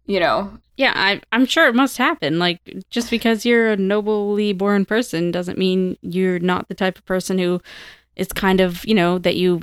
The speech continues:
Speaker 2: value clear instructions and order and, like, the pack, you know?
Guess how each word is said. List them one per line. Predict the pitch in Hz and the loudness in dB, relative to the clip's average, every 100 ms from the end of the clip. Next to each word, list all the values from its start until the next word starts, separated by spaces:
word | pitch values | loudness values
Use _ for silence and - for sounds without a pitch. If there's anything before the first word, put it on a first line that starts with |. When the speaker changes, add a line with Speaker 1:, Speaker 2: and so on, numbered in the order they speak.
| - | -2
Speaker 2:
value | 175 180 180 180 175 175 _ _ - - | 0 2 2 2 2 -2 _ _ -20 -4
clear | 220 214 | 2 4
instructions | 220 - 254 - 202 190 175 | 4 2 -2 0 2 2 0
and | - 185 185 180 185 185 185 _ - | 0 0 2 0 -2 -4 -10 _ -2
order | 208 214 202 | 0 2 2
and, | 175 190 185 | 2 0 0
like, | 185 - | -2 -4
the | 175 | -4
pack, | 202 180 - - - _ _ _ - | -2 -4 -6 -20 -20 _ _ _ -4
you | 196 | 2
know? | 185 202 | 4 2